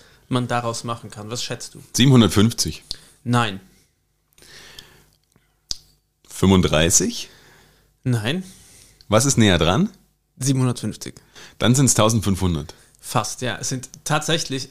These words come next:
Speaker 1: eins, drei, eins, zwei, dreizehn, zwölf, tausenddreihundertzwölf Flaschen können wir ganz genau maximal aus diesen fünf-, null Komma fünfundzwanzig Hektar machen.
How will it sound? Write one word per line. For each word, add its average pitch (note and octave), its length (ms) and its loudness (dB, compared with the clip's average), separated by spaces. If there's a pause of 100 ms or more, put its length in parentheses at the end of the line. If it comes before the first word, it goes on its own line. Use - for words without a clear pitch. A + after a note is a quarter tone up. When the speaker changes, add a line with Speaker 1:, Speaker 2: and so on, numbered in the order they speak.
Speaker 1:
eins, D#3+ 340 -2
drei, C#3+ 400 0
eins, C#3+ 260 -4
zwei, C#3 340 -2
dreizehn, D#3+ 580 0
zwölf, - 360 -2
tausenddreihundertzwölf D#3+ 1300 -2
Flaschen C3+ 460 -4
können D#3 260 -4
wir C3 120 -4
ganz D3+ 260 -2
genau C#3+ 500 -4
maximal C#3 600 -4
aus B2 200 -10
diesen B2+ 340 -8
fünf-, C#3+ 280 -8
null D3 120 -6
Komma C#3+ 180 -10
fünfundzwanzig C#3+ 400 -10
Hektar C3+ 260 -10
machen. A2 140 -10